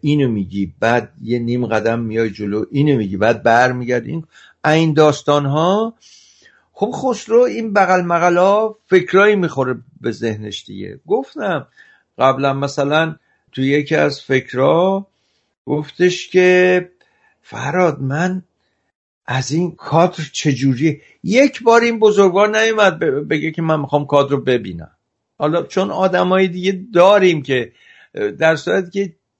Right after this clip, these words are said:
چیزی عایدشون نمیشه، توضیح درست اگه فیلم بردار بده بهتره تا ببینه و بره.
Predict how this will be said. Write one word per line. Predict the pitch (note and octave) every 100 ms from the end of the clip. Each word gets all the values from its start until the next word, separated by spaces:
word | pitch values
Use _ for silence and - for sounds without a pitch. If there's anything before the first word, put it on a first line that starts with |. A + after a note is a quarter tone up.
| _
چیزی | - - E3 F3+ G3+ F#3+
عایدشون | G3+ E3+ D#3+ E3+ F#3+ F#3+ G3 F#3+
نمیشه، | F#3+ G3+ F#3+ - C#3 A2+ G2 _ -
توضیح | C#3 C3 G#2 D3 D#3
درست | C3+ C#3 D3+ D3+ F#3+ G3+ - F3
اگه | C#3 C#3
فیلم | C#3 C#3+ C#3
بردار | C#3+ C#3+ C#3 C#3+ C3
بده | C#3+ D3+
بهتره | F3+ F3+ E3 C3 - F3 G3 D3+ G#2+ _ _ -
تا | D#3+
ببینه | C#3+ F3 F3 F3+ F3
و | E3 D#3
بره. | C#3+ A2+ F#2